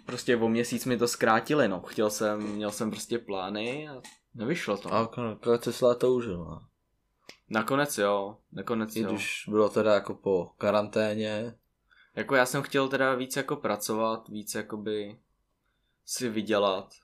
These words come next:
Speaker 1: ale nakonec
Speaker 2: Na
Speaker 1: jakoby
Speaker 2: další těžkou dobu.
Speaker 1: Na další těžkou dobu, přesně tak.
Speaker 2: Zabezpečit rodinu. Teda si myslím, jako, že teďka si najít práci, je to jako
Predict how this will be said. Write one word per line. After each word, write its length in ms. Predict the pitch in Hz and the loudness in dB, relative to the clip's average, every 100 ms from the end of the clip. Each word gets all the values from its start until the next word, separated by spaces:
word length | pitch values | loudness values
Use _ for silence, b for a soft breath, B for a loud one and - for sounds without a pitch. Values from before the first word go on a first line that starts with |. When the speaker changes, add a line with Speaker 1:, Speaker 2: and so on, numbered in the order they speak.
| _ | _
Speaker 1:
ale 260 | - 101 101 | -6 -4 -2
nakonec 480 | 98 - 104 101 101 | -4 -4 -4 -2 2
Speaker 2:
Na 60 | |
Speaker 1:
jakoby 120 | 107 113 | 4 4
Speaker 2:
další 240 | 113 113 | 4 4
těžkou 380 | 117 113 123 113 | 2 2 4 4
dobu. 280 | 110 101 - _ _ _ | 2 -2 -8 _ _ _
Speaker 1:
Na 140 | 104 104 | -4 0
další 320 | 113 113 120 | 2 2 2
těžkou 380 | 127 - 127 120 | 0 4 4 4
dobu, 260 | 113 107 | 2 0
přesně 320 | 98 107 123 110 | -2 -4 0 2
tak. 80 | |
Speaker 2:
Zabezpečit 540 | 107 123 - 117 123 120 | 4 4 4 2 2 0
rodinu. 420 | 117 120 117 110 - b b b _ B B B B _ _ _ _ _ _ _ | 0 0 -2 -6 -14 b b b _ B B B B _ _ _ _ _ _ _
Teda 200 | 123 123 | 6 6
si 140 | - 127 | 4 -2
myslím, 280 | 120 127 | -4 -4
jako, 160 | 123 131 | -4 -2
že 120 | 135 | -2
teďka 280 | 127 127 127 | -2 0 -2
si 160 | - 131 | 0 2
najít 180 | 127 | 2
práci, 440 | - 120 120 123 131 | 2 4 4 2 -4
je 80 | 127 | -2
to 100 | 127 | 0
jako 460 | 120 139 139 135 | 0 0 -4 -4